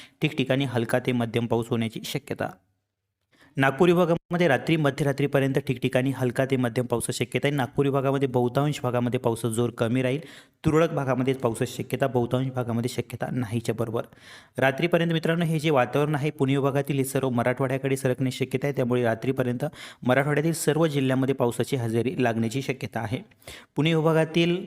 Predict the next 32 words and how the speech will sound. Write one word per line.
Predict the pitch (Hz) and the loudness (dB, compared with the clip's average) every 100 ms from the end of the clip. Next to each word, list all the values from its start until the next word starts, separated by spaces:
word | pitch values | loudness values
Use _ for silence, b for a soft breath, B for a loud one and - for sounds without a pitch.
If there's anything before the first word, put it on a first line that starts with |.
| - | -4
मुख्यत्वे | 131 143 139 | -2 -2 0
करून | 147 147 | 0 0
सोलापूर | - 127 127 135 | 0 2 2 0
जिल्हा, | 131 135 139 147 156 | 0 2 2 0 -2
बारामती, | 123 120 117 131 131 131 143 | 0 2 4 2 0 -2 -2
इंदापूर, | 127 123 127 131 135 | 0 2 0 0 -2
पंढरपूर | 135 117 113 120 135 123 | 0 0 0 0 0 0
वगैरे | 120 127 | 0 -2
हा | 131 | -2
जो | 131 | -2
परिसर | 135 127 127 151 143 | 0 0 0 0 -2
आहे, | 143 170 B B 127 | -2 -6 B B 0
या | 143 | 2
परिसरामध्ये | 143 139 147 139 139 143 | 2 0 0 0 0 0
बऱ्याच | 127 123 123 | 2 0 0
ठिकाणी | 123 123 131 | -2 0 -2
जोरदार | 123 127 120 117 127 | -2 -2 0 0 0
पाऊस | 131 120 117 | 2 0 0
होण्याची | 117 110 110 143 | -2 -2 -2 -6
शक्यता | - 131 123 113 | -6 -4 -4 -2
आहे. | 110 - - _ _ _ _ _ _ B B B | -4 -6 -10 _ _ _ _ _ _ B B B
उद्या | 123 117 117 | -4 -2 -2
आणखी | 120 127 127 - - | -2 -2 -2 -4 -4
काही | 123 131 135 139 | -2 0 0 -2
परिसरामध्ये | 127 123 131 131 131 131 | -2 0 0 0 0 0
पाऊस | 123 123 - | 2 0 0
वाढणार | 117 107 120 123 | -2 0 0 -2
आहे, | 131 131 | -2 -2
याविषयीची | 120 113 120 | -2 -4 -4
डिटेल | 123 117 117 143 | -2 -2 0 0
अपडेट | 131 123 120 | 0 0 0
आपण | 117 123 131 | 0 -2 -2